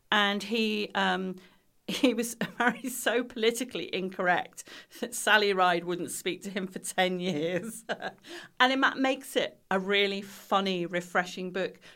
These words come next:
because it is so honest and often to his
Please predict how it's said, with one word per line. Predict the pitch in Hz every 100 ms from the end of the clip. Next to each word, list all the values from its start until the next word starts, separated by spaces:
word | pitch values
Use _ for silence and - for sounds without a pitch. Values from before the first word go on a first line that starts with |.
| -
because | 190 226 -
it | 180
is | 196 -
so | - - 190 185 185 180 180 -
honest | 180 147 151 - - - -
and | 214 -
often | 226 - 214
to | - 196
his | 180 170